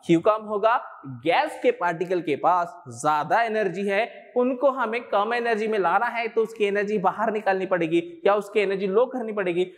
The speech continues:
एनर्जी लो करने के लिए हम उसको ठंडा करेंगे,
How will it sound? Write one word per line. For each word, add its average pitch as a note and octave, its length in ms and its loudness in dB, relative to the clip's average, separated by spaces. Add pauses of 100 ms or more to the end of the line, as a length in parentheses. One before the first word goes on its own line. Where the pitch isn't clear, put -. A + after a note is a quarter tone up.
(240)
एनर्जी C4+ 340 2
लो B3+ 160 2
करने G#3+ 300 -2
के G3+ 140 -4
लिए F#3+ 240 -2
हम F3+ 140 -6
उसको F#3 240 -4
ठंडा G3 360 0
करेंगे, G#3+ 440 0